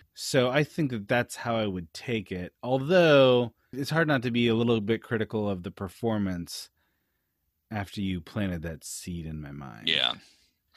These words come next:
Speaker 2: Well, it's kinda like what you were doing with Littlefinger for me, right? Like, I mean, your
Speaker 1: That's
Speaker 2: disdain
Speaker 1: true.
Speaker 2: for the performance was,
Speaker 1: <laughs>
Speaker 2: it's, it's been hard to shake. And, and I'm like, I think that's what, well, maybe not.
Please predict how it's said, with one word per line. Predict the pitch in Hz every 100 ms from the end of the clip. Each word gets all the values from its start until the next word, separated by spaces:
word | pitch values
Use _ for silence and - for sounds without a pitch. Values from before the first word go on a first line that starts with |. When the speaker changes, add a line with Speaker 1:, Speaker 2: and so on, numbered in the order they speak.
| -
Speaker 2:
Well, | - 156
it's | -
kinda | 160
like | 113
what | 104
you |
were | 98
doing | 92 85
with | 80
Littlefinger | 85 90 82 71 69
for | - 67
me, | 65
right? | 67 69 67
Like, | 69 -
I |
mean, | 73 71 69
your | 78 92 87
Speaker 1:
That's | 78 -
Speaker 2:
disdain | - 82 82
Speaker 1:
true. | 76
Speaker 2:
for | 76
the | -
performance | - - - 87 82 67 64
was, | - -
Speaker 1:
<laughs> | -
Speaker 2:
it's, | - - -
it's | -
been | - 90
hard | 87 90 73
to | 69
shake. | - 92 80 -
And, | 67 67 -
and | 76
I'm | 78
like, | 80 78
I | -
think | 104 285 311
that's | 330 320 -
what, | 330 _ _ _ _ - -
well, | 240 302
maybe | 190 170 269
not. | 269 302 339 277